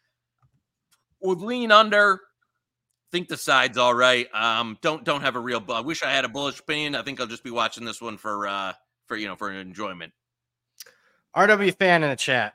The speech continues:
Speaker 2: He's got a boatload here. T-, uh, all these look aheads. I'm gonna say this, believe it or not, unless I really have a big power ratings disparity, and I don't this time of year, I don't look at look aheads. I just try to get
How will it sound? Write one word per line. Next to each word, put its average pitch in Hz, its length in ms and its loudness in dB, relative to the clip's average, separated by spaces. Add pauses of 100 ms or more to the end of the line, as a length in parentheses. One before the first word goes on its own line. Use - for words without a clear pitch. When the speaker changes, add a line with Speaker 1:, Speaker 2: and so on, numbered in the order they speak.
(140)
Speaker 2:
He's 175 280 -4
got 160 260 6
a 156 60 2
boatload 110 520 -2
here. 95 320 -8
T-, - 120 -14
uh, 117 360 -2 (120)
all 156 220 4
these 151 200 -4
look 143 180 -4
aheads. 101 340 -8 (100)
I'm 254 160 0
gonna 330 180 2
say 202 280 0
this, 170 280 -2
believe 202 280 0
it 208 40 -2
or 202 80 0
not, 208 300 2 (220)
unless 175 300 -4
I 160 100 -2
really 170 360 2
have 170 200 2
a 151 140 -4
big 147 380 -6
power 147 280 2
ratings 160 300 0
disparity, 165 460 -4
and 131 80 -4
I 107 80 -6
don't 120 360 -6
this 160 140 -6
time 165 220 -4
of 160 100 -8
year, 170 200 -2
I 127 140 -4
don't 165 180 -2
look 135 200 -2
at 113 60 -6
look 101 240 -10
aheads. 98 360 -8
I 117 120 -4
just 135 200 -10
try 123 160 -2
to 113 100 -6
get 120 320 -6